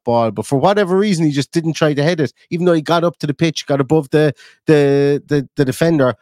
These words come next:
I think he could have got to it and he could have headed it in. And then secondly, there was another one we came right across the box later on in the game.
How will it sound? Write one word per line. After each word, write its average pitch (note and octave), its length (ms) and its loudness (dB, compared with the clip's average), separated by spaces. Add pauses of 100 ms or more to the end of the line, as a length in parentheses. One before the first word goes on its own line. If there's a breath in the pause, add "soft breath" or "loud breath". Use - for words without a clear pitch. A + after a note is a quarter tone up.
(120)
I C3+ 80 -2
think C#3+ 200 -6
he C#3 60 -8
could C3+ 140 -4
have B2+ 80 -6
got C3 220 -2
to C3+ 80 -6
it A#2 60 -6
and A2 80 -8
he A#2 60 -6
could A#2+ 160 -6
have A2+ 80 -2
headed A2+ 280 -4
it A2 120 -8
in. A#2+ 200 0 (340)
And B2 180 0
then B2+ 320 0
secondly, C#3+ 460 -2
there B2+ 100 0
was A#2+ 120 0
another C3 240 0
one B2 180 -2
we A#2 100 -4
came C3 240 -4
right B2+ 240 0
across B2 320 -4
the C3 80 -6
box C3 400 -4
later A#2 260 -2
on A#2+ 160 -2
in A2+ 120 -4
the A2 60 -6
game. A2 320 -4